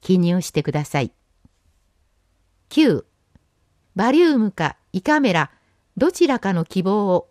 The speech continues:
お書きください。胃カメラの場合は、別途自己負担二千二百円必要です。申し込み先は、郵便番号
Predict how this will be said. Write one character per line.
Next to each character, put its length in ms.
お 120
書 100
き 120
く 80
だ 140
さ 140
い。 100
胃 120
カ 160
メ 120
ラ 120
の 120
場 160
合 160
は、 200
別 200
途 180
自 140
己 200
負 160
担 320
二 100
千 360
二 140
百 300
円 160
必 260
要 140
で 100
す。 220
申 180
し 100
込 140
み 80
先 280
は、 180
郵 260
便 300
番 260
号 380